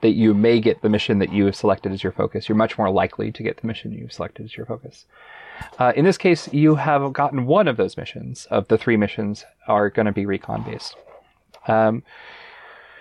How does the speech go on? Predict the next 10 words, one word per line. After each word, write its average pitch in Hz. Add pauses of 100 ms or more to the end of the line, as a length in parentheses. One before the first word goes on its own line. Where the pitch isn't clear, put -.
(300)
so 156
there 165
are 156
three 220
missions. 156
The 139
first -
mission 147
is 127
actually 127